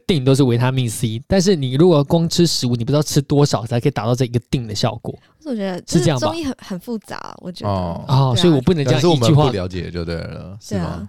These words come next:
Speaker 1: 所以不了解不要乱批评，
Speaker 2: 然后医生的话，
Speaker 1: 这样。
Speaker 2: 就是也是有部分，就我觉得各个都是
Speaker 3: 领域都有，
Speaker 2: 原因。
Speaker 3: 嗯。
Speaker 1: 嗯。
Speaker 2: 对，对，对。
Speaker 1: 哦。<laughs>
Speaker 2: 对啊。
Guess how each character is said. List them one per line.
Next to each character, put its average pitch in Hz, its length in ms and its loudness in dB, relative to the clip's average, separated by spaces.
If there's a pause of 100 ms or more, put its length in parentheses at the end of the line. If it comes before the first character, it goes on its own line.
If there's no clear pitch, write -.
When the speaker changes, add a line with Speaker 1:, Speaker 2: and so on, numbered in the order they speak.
Speaker 1:
所 160 120 2
以 143 120 2
不 208 260 -2
了 147 160 4
解 - 80 0
不 123 80 0
要 131 80 4
乱 135 100 2
批 120 160 0
评， 156 180 -12
Speaker 2:
然 170 80 -10
后 285 60 -6
医 311 60 -2
生 294 120 0
的 277 100 2
话， 254 240 -2
Speaker 1:
这 240 60 -12
样。 - 60 -20
Speaker 2:
就 262 180 -8
是 196 140 -8 (200)
也 202 120 -8
是 254 180 -6
有 214 200 -4 (140)
部 202 180 -6
分， 180 240 -12
就 285 140 -2
我 233 80 0
觉 190 80 -4
得 202 120 -4 (140)
各 277 160 -4
个 185 220 -8 (420)
都 113 160 0
是 147 140 4
Speaker 3:
领 208 80 -2
域 - 20 -2
都 131 180 4
有， 92 440 -2
Speaker 2:
原 170 100 4
因。 170 60 4
Speaker 3:
嗯。 165 60 4
Speaker 1:
嗯。 147 180 2
Speaker 2:
对， 90 80 -4
对， 71 160 -8
对。 87 100 -12 (600)
Speaker 1:
哦。 135 1300 0
<laughs> - 920 -6
Speaker 2:
对 196 80 -10
啊。 - 120 -16